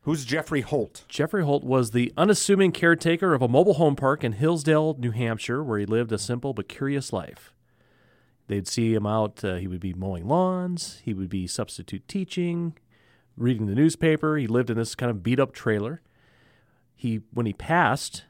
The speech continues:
Speaker 2: he gave the town he lived in three point eight million dollars.
Speaker 1: Whoa, right on.
Speaker 2: Like, he was this smart with money, but he never spent anything on himself and amassed this huge fortune. And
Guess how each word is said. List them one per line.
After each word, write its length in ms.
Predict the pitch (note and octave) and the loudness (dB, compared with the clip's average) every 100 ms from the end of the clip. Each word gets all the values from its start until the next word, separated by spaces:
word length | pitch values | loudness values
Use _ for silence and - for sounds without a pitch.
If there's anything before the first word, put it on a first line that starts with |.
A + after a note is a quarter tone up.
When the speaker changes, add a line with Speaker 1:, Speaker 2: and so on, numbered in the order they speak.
| _ | _
Speaker 2:
he 120 | A#2+ | -8
gave 340 | F#2+ B2+ C#3 | -2 2 2
the 80 | A#2+ | 2
town 300 | A2 C#3+ D3 | -2 2 2
he 80 | C3+ | 2
lived 260 | G#2+ G#2+ G2 | 2 2 2
in 360 | G2+ G#2 A2 - _ _ _ _ | 0 0 -4 -8 _ _ _ _
three 200 | D#3+ E3 | -2 0
point 280 | F3 D3+ - | 2 0 0
eight 180 | C#3 - | -2 -2
million 380 | B2+ B2 A#2 A2 | 0 2 2 2
dollars. 300 | A2 C4+ F4 | 2 2 2
Speaker 1:
Whoa, 400 | E4 D4+ C4 B3 | 4 4 4 2
right 280 | D4+ D4+ C#4+ | 2 2 4
on. 520 | D#4 C4+ G3 B2 F2+ F2 | 2 2 0 -2 -4 -2
Speaker 2:
Like, 280 | G#2+ - | -2 -2
he 320 | - D#3 D#3 D3+ | -6 0 0 2
was 220 | C3+ A#2 | 0 0
this 140 | C3 | 0
smart 260 | - C3 G#2+ | 2 2 2
with 160 | A2+ | 0
money, 260 | B2 C#3 A3 | 0 0 -2
but 200 | D#3+ A#2 | 2 2
he 100 | A#2+ | 2
never 220 | B2 A2+ | 0 0
spent 260 | - A#2+ A#2+ | -2 -4 -2
anything 300 | A#2 A2+ A#2 | -4 -4 -4
on 80 | A2+ | -4
himself 420 | - B2 F3 F#3 | -2 -2 -2 -4
and 100 | A2 | -4
amassed 380 | G#2 G#2+ A2+ - | -2 -2 -4 -4
this 300 | G#2+ - - | -6 -6 -6
huge 260 | B2 G#2+ | -4 -4
fortune. 540 | - A#2 C#3 B3 C#4 C4 | -2 0 2 -2 -10 -12
And 640 | - A2 G#2+ G#2 G#2 G2+ | -4 -2 -2 -2 -4 -6